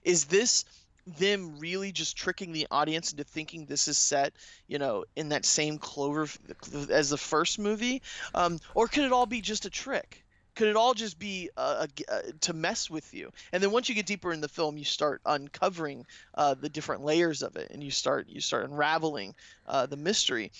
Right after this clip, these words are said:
and that's what, that's where, that's where it shines. And, you know, y-,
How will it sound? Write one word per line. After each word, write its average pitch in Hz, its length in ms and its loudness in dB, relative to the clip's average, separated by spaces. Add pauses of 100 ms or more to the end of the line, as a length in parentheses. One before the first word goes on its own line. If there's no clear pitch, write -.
(300)
and 156 100 0
that's 165 220 2
what, 170 100 -8
that's 160 220 0
where, 147 300 -4
that's 135 200 -6
where - 100 -10
it - 60 -12
shines. 139 600 -2
And, 139 340 -8 (320)
you 151 120 -2
know, 147 120 2
y-, - 300 -6